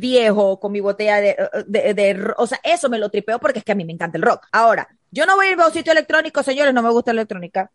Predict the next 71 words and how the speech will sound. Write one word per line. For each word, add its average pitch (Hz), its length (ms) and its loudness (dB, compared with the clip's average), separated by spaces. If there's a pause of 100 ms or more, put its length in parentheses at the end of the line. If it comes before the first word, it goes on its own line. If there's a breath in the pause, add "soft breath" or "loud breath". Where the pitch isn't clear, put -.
(120)
Latino 330 440 0
te 330 120 4
lo 339 140 2
compro, 247 440 2
o 294 40 -12
sea, 196 180 2
soy 226 140 -4
latina, 269 400 0
pero 196 180 -2
de 190 80 0
las 190 100 -2
chimbas, 214 320 0
pero 165 200 0 (100)
soy 170 160 -4
latina. - 340 -4 (160)
Pero, 302 260 2 (200)
ah, - 140 -12
yo 330 220 -6
me 392 140 -8
tripeo 453 320 0
más 453 200 -4
los 440 100 -4
puffs. 370 320 0 (220 soft breath)
Me - 100 0
acuerdo 359 220 0
que 403 80 0
había 381 100 0
uno 415 100 -4
en 427 60 -4
la 415 60 -4
setenta 277 340 -2
y 262 60 -6
dos, 302 220 2
ay, 339 340 -2
¿cómo 311 240 -8
se - 100 -12
llamaba 269 260 -4
esta 269 200 -10
tipa? 247 920 -4 (140)
Eh, 254 160 2
no 277 120 -4
en 320 80 2
la 370 60 2
setenta 294 300 -4
y 277 60 -4
dos 269 140 0
como 302 240 -4
tal, 240 360 2 (140)
ay, 269 480 0
la 254 140 0
calle 269 260 -2
que 269 80 -14
estaba 285 240 0
antes 302 200 0
del 269 60 0
cinco 220 280 -4
de 208 60 0
julio, 202 260 -2
antes 220 160 -2
de 269 40 0
llegar 233 120 0
al 240 40 -4
cinco 240 220 -6
de 202 60 0
julio, 214 240 -4
que 202 80 -4
ahí 190 100 2
había 214 180 -2
un, 240 120 -8
había 226 240 -4
un, 226 440 -8